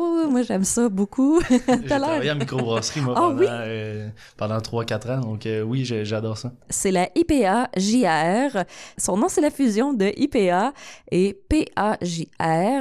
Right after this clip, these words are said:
Speaker 1: Euh, c'est Place aux Jeunes en région. C'est brassé par, euh, Ralbock, une microbrasserie de Saint-Jean-Port-Joli, euh, oui, avec des grains cent pour cent québécois. On peut se procurer, euh, cette bière-là à la Grange à Houblon, ici, dans la région de Sorel-Tracy.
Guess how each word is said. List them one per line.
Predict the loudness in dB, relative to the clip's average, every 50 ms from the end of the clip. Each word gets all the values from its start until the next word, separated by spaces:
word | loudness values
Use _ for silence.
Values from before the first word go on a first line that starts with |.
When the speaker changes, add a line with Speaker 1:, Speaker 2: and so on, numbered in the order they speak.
| 0 0
Speaker 1:
Euh, | 2 2 2 0
c'est | 0 -2 -2
Place | -2 0 -2 -2 -2 0
aux | 0 0
Jeunes | 2 2 2 2
en | 2
région. | 2 2 2 2 2 2 2 0 0 0 -2
C'est | -2 0 2 2 4 2 2
brassé | 2 2 2 0 0 0 -2 -2
par, | 0 0 0 2
euh, | 2 2 2 2
Ralbock, | 0 0 -2 0 0 2 2 0 0 -2 -2 0
une | 0 2 2 4 2 2
microbrasserie | 2 0 -2 -2 -2 0 0 0 -2 -2 -2 -2 0 0
de | 2 0
Saint-Jean-Port-Joli, | 0 2 0 0 2 2 0 0 0 -2 -2 -2 0 0 0 2 2 4 4 4 4 4 4 4
euh, | 4
oui, | 2 2 2 2 0 -2 -2
avec | -2 0 0 0 0 0 0 0
des | 0 0 0
grains | 0 -2 -2 0 0 0 0
cent | -2 -2 -2 -2 -2 -2 0
pour | 0 0 -2 -2 -2
cent | -2 -2 -2 -2 -4 -6 -12 -6
québécois. | -2 0 2 2 2 0 2 2 2 4 4 4 2 0 -2 -4 -2
On | 0 2 4 4 2
peut | 2 0 0 0
se | 0 0
procurer, | -2 -2 -2 -2 0 0 0 0 0 0 0 2 2
euh, | 0 0
cette | 0 -2 -2 0
bière-là | 2 0 0 0 0 0 0
à |
la | 0 0 0
Grange | 0 0 0 2 2 2 2 2 2 0 -2 -2 0
à | 0 2 2
Houblon, | 2 2 2 2 2 2 0 0
ici, | 0 0 0 2 0 0 2 2 4 4
dans | 4 2 2
la | 2 2
région | 2 2 2 2 2 2 2 2
de | 2 2 0 0
Sorel-Tracy. | 0 0 -2 -2 -2 -2 -2 -2 -2 -2 0 0 0 0 0 -2